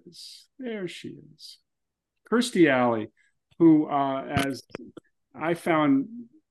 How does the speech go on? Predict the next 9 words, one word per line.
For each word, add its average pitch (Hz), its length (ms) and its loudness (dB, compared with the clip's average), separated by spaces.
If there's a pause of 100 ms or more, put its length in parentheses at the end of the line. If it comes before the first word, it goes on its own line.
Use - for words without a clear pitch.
quite 247 320 0
beguiling, 139 760 0 (180)
uh, 123 520 -2
a, 151 260 -8
a 135 40 -4
very 190 380 0
interesting 143 560 -2
presence. 127 580 -6
Uh, 131 200 0